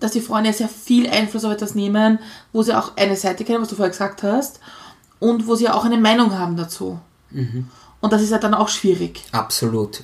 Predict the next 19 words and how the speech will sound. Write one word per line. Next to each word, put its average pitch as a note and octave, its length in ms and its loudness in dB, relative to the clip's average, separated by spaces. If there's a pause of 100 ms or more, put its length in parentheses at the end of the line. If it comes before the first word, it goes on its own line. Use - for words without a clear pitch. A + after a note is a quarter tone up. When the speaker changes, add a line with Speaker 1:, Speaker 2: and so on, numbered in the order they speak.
Speaker 2:
Ich A#2+ 180 0
glaub, A2+ 320 0 (220)
da, A2 160 2
du B2 160 -2
sprichst A#2+ 420 0
da A#2+ 60 6
etwas A2 320 -2
an, A2 220 2
das, A#2 340 -6
das - 260 -6 (180)
ganz, G#2+ 280 -4
ganz A#2 180 0
schwierig A#2+ 400 0
ist. C3+ 180 0 (320)
Nehmen A#2 540 4
wir C3 220 2
uns A#2 260 2
die A2+ 140 -6
Zeit, G2+ 640 -2